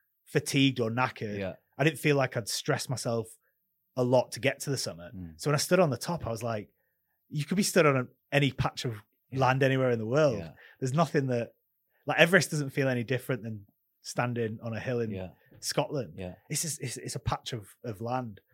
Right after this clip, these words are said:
Speaker 1: Um, there's, like, some flags and, and poles and stuff that have
Speaker 2: Okay.
Speaker 1: been hit into the s-, in-, into the snow. Um, but yeah, it's quite an anticlimax.
Speaker 2: How many people die trying to get to the top of Mount Everest? And did you ever see any dead bodies on your journey?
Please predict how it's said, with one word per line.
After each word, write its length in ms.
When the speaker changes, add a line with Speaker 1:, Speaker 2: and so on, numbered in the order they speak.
Speaker 1:
Um, 440
there's, 140
like, 140
some 160
flags 400
and, 320
and 240
poles 380
and 100
stuff 320
that 80
have 100
Speaker 2:
Okay. 80
Speaker 1:
been 160
hit 160
into 160
the 60
s-, 220
in-, 280
into 200
the 60
snow. 400
Um, 460
but 180
yeah, 100
it's 100
quite 220
an 60
anticlimax. 840
Speaker 2:
How 140
many 220
people 460
die 420
trying 360
to 60
get 200
to 80
the 80
top 320
of 80
Mount 240
Everest? 300
And 100
did 160
you 60
ever 100
see 140
any 120
dead 220
bodies 300
on 80
your 100
journey? 400